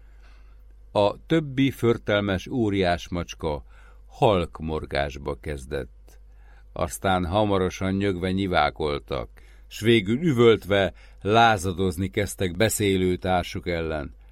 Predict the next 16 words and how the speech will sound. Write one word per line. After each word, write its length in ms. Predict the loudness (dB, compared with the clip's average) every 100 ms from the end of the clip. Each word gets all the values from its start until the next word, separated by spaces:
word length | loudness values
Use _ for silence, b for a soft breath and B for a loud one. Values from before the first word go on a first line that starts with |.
| b b b b b
Látva 440 | 4 4 2 0
ezt 200 | 0 -2
a 60 | -8
fölfordulást, 1000 | 0 0 2 0 0 2 2 0 -4 -6
arra 340 | -4 0 0
gondoltam, 520 | 0 0 0 0 0
hogy 140 | -2 -2
immár 360 | 0 2 0
semmi 540 | -2 -2 0 2 2 0
hasznosat 680 | -2 -4 -4 -6 -4 -6 -4
nem 180 | -4 -4
tudok 300 | -6 -8 -6
kiszedni 440 | -8 -6 -4 -4
ezekből 420 | -4 -6 -8 -6
a 40 | -6
szörnyekből, 760 | -4 -4 -2 -4 -2 0 0